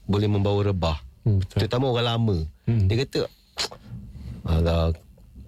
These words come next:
Speaker 1: apa ni, pesaing dia ataupun bisnes orang tu dah bunuh bisnes dia, dah ambil pelanggan dia." Contoh kalau kedai makan,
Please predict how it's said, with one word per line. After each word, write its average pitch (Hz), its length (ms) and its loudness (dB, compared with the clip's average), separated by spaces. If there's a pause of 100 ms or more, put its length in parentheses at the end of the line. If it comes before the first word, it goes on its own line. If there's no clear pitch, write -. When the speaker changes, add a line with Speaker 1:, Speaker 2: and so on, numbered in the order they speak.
(140)
Speaker 1:
apa 95 320 -2
ni, 120 400 0
pesaing 120 480 -2
dia 120 240 0
ataupun 113 500 -2
bisnes 113 380 0
orang 117 320 0
tu 117 320 0
dah 98 200 0
bunuh 104 400 2
bisnes 95 400 0
dia, 87 400 2
dah 90 220 0
ambil 107 240 0
pelanggan 95 540 2
dia." 87 340 2
Contoh 92 260 -2
kalau 95 200 0
kedai 90 220 0
makan, 92 460 0